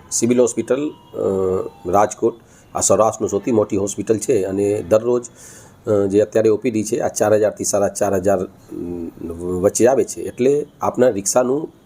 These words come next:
પાર્કિંગ બંધ નથી કરાયું. આમાં એવી રી-, એવી રીતે કરાયું છે કે દર્દીને, અ, લઈને રિક્ષા આવે અને રિક્ષા અહીંયા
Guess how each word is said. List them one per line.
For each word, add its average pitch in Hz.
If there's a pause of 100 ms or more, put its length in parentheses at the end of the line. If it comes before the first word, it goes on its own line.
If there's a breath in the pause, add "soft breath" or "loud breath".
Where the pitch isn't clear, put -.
(120)
પાર્કિંગ 92
બંધ 117
નથી 110
કરાયું. 92 (280 loud breath)
આમાં 101
એવી 123
રી-, 123
એવી 117
રીતે 120
કરાયું 98
છે - (440 soft breath)
કે 131 (340)
દર્દીને, 123
અ, 101
લઈને 110
રિક્ષા 107
આવે 95
અને 92
રિક્ષા 101
અહીંયા 110